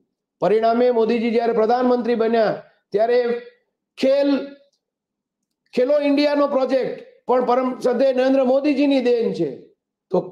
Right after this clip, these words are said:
ગુજરાત એટલા માટે આગળ છે કે ખેલો, ખેલ, ખેલ મહાકુંભ અને એનું બીજું step છે ખેલો ઇન્ડિયા. અને ખેલો ઇન્ડિયાના જ ખેલાડીઓ આપ જોઈ શકો છો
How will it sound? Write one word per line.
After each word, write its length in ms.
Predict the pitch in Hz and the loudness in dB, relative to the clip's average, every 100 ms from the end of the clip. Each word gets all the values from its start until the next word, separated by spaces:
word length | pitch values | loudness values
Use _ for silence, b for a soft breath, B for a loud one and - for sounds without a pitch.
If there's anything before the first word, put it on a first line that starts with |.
| - | -6
ગુજરાત 640 | 175 214 277 294 294 294 - | -2 0 0 0 0 -2 -4
એટલા 280 | 233 269 269 | 0 0 2
માટે 240 | 269 254 | 2 2
આગળ 320 | 254 247 254 | 0 0 0
છે 420 | 254 277 277 262 - - _ _ _ - | 0 2 2 0 -6 -14 _ _ _ -2
કે 120 | 233 214 - - - _ _ - | 0 0 -4 -10 -18 _ _ -2
ખેલો, 600 | 262 277 269 254 - - | 0 2 2 0 -4 -4
ખેલ, 240 | 262 277 269 - - _ _ _ _ _ _ _ _ _ _ | 0 0 -2 -10 -18 _ _ _ _ _ _ _ _ _ _
ખેલ 180 | 254 269 | -2 2
મહાકુંભ 640 | 269 277 277 285 302 285 - - - _ _ _ _ - | 2 2 2 2 2 0 -4 -10 -20 _ _ _ _ -2
અને 160 | 220 | 0
એનું 200 | 247 247 | 2 2
બીજું 280 | 247 247 294 | 0 2 0
step 260 | 262 269 269 | 0 0 0
છે 520 | - 262 269 254 - | 0 2 2 0 -4
ખેલો 480 | - - 247 262 247 | -12 -4 -2 0 2
ઇન્ડિયા. 440 | 240 240 220 143 - - _ _ _ _ _ - | 0 0 -2 -4 -10 -20 _ _ _ _ _ -4
અને 160 | 208 | -2
ખેલો 380 | 202 262 262 285 | -2 -2 0 2
ઇન્ડિયાના 560 | 285 277 285 277 285 294 | 2 2 2 0 0 0
જ 100 | 294 | 0
ખેલાડીઓ 480 | 262 269 262 269 | 0 0 0 2
આપ 380 | 269 254 233 226 | 2 2 2 2
જોઈ 180 | 240 254 | 0 0
શકો 340 | 240 247 254 | -2 -2 0
છો 460 | 247 254 254 247 - | 2 2 2 -2 -6